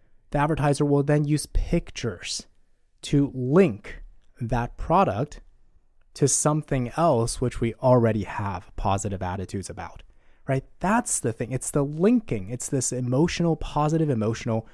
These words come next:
linking that advertisers have learned pictures do better than words, not the mere representation of the product. You know, do you take a snapshot of the product, or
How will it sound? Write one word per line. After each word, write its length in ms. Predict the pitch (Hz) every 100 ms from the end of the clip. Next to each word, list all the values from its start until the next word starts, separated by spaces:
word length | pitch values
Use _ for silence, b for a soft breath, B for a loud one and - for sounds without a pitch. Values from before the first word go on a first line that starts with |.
| b b b - -
linking 680 | 117 127 202 247 123 92 -
that 220 | 120 101 - b b b b
advertisers 640 | 117 123 104 104 101 92
have 140 | 101 95
learned 400 | 104 95 98 -
pictures 420 | 185 - 113 -
do 120 | -
better 360 | 101 113 92 - _ -
than 160 | 101
words, 320 | 113 95 - - b b
not 340 | 196 285 -
the 200 | 131 101 - -
mere 320 | 123 135 123
representation 920 | 110 113 - 104 95 - 131 - 104
of 120 | 90
the 80 | 92
product. 580 | - - 226 196 - - - - - _ _ -
You 80 |
know, 140 | 104 95
do 140 | -
you 120 | 98
take 200 | 98 107
a 120 | 101 - - -
snapshot 540 | - 107 110 - 104
of 80 | -
the 60 | -
product, 440 | 120 127 92 -
or 140 | 95